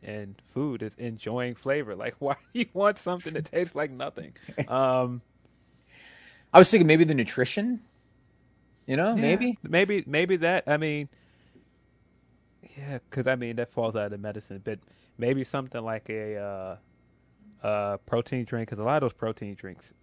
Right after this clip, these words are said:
Speaker 1: are, have that awful aftertaste to it.
Speaker 2: Yes. Yeah, that's actually a good. Yeah, that's, that's a good one.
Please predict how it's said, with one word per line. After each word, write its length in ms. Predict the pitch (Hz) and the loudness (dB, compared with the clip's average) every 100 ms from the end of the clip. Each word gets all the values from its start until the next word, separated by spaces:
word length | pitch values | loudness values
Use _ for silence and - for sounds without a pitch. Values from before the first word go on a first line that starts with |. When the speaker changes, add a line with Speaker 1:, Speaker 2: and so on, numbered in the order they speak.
| - | -18
Speaker 1:
are, 160 | 98 98 _ _ - | -18 -18 _ _ -10
have 220 | 113 - | -8 -6
that 160 | 104 - | -8 -8
awful 520 | 107 107 - 110 101 - - | -6 -6 -4 -4 -6 -8 -12
aftertaste 600 | 107 - - 110 104 - | -12 -10 -10 -8 -8 -8
to 120 | 110 | -6
it. 80 | 107 | 6
Speaker 2:
Yes. 680 | 110 98 - - - - - _ _ _ _ _ - | 6 6 0 -10 -10 -14 -18 _ _ _ _ _ 2
Yeah, 180 | 127 127 | 4 6
that's 240 | 127 - | 4 4
actually 200 | 131 127 | 4 4
a 20 | 107 | 2
good. 280 | 113 123 | 2 2
Yeah, 200 | 127 156 | 2 2
that's, 240 | 101 120 - | 4 0 2
that's 200 | 117 - | 0 2
a 40 | |
good 160 | 113 95 | 0 0
one. 160 | 107 | -2